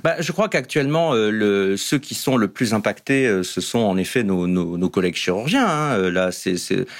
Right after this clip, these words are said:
c'est vraiment là que se situe le, le, le, le, la difficulté. Encore une fois, les, les médicaux que nous sommes, euh, bon, nous avons affaire avec, euh, les, la nécessité d'accueillir, euh, les patients covid, avec, euh, la, la, la, la difficulté de ne pas favoriser des,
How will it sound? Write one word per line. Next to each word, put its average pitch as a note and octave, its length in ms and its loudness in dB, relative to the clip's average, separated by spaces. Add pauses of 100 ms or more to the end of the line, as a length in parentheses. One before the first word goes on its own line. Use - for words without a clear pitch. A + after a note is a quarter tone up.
(180)
c'est - 160 0
vraiment A#2 320 2
là D#3+ 240 2
que A2 140 -6
se A2 140 -6
situe A2+ 360 -4
le, G2 320 2
le, F2+ 280 0
le, F#2 280 -2
le, F2+ 240 -2
la G#2 120 0
difficulté. G#2 680 -2 (280)
Encore D3 240 0
une D#3 80 -2
fois, A3+ 200 0
les, C#3 200 0
les C3+ 160 2
médicaux E3 520 0
que D#3+ 100 -6
nous C3+ 200 2
sommes, G#3+ 440 0
euh, - 180 -2
bon, B2 220 2
nous A#2+ 220 2
avons B2+ 240 0
affaire C3+ 420 -2
avec, B2 400 -2
euh, A2 80 2
les, G2+ 260 0 (300)
la G#2+ 80 2
nécessité G#2+ 560 0
d'accueillir, A2+ 580 0
euh, G2 200 2
les G2 100 -2
patients G2 320 -2
covid, D3+ 640 0
avec, A#2 420 -2
euh, G#2+ 80 2
la, G2+ 160 2 (100)
la, F2+ 260 -2
la, F#2 220 -2
la G2 140 0
difficulté G#2 640 -2
de G2+ 120 0
ne F#2 100 0
pas A2 160 -2
favoriser G#2+ 580 -2
des, F2+ 240 0